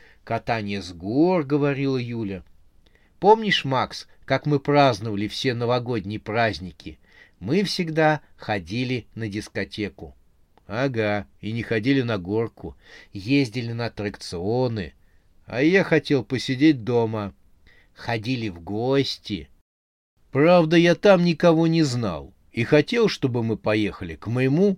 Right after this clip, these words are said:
дяде". При упоминании о дяде Юле вспомнилось наследство. "К лешему твоего дядю!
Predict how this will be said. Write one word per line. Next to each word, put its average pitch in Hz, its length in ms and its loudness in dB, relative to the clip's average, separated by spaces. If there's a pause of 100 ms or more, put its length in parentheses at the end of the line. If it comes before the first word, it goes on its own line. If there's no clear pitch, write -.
(120)
дяде". 92 600 -2 (1160)
При 127 240 4
упоминании 190 960 4
о 117 160 0
дяде 87 640 -8 (840)
Юле 190 560 2
вспомнилось 143 1040 2 (800)
наследство. 87 840 -10 (720)
"К 110 80 -8
лешему 175 540 6
твоего 156 380 4
дядю! 110 640 2